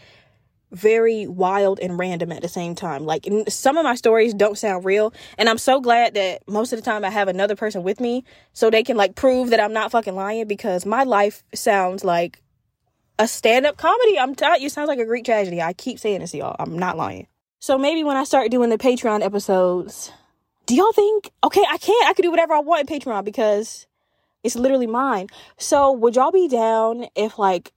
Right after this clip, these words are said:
obviously, you know, when, when I do the Patreon, I'ma, like, give y'all the real tea, like, unfiltered Zaria. I know I say fucking bitch a lot, but, like, I just, I just cuss a lot. That's just who I am. But over in the Patreon, the Patreon, sis, five dollars a month,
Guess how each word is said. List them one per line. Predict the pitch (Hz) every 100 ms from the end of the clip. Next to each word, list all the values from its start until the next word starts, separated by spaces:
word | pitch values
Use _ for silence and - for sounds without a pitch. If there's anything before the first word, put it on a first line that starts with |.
| -
obviously, | 240 254 -
you | 214
know, | 214 196 185
when, | 185 185 175
when | 185
I | 175
do | 190 196
the |
Patreon, | 185 190 196 170 156 165 - _ _ - _ _ -
I'ma, | 220 214
like, | 202 185 175 - _ _ _ _ _
give | - 220
y'all | 202 165
the |
real | 165 196 190
tea, | 175 180 143
like, | 151 -
unfiltered | 196 220 202 196 175
Zaria. | 165 147 135
I | 233
know | 302
I | 269 262
say | 294 220
fucking | - 233 202
bitch | 202 208
a |
lot, | 190 160 -
but, | 185
like, | 190 185 175 - _ _ _
I | 240 254
just, | 233 -
I | -
just | 220 196
cuss | 190 -
a |
lot. | 139 -
That's | 190 214
just | 196
who | 202
I | 165 143
am. | - - - - - _ _ _
But | 196 240
over | 226 262 262
in |
the | 214
Patreon, | 214 277 320 339 370 392 - - - _ _ _ _ - -
the | 175
Patreon, | - 269 - 359 370 427 466 494 _ -
sis, | - 508 523 - - -
five | 285 330
dollars | 320 320 302
a |
month, | 277 349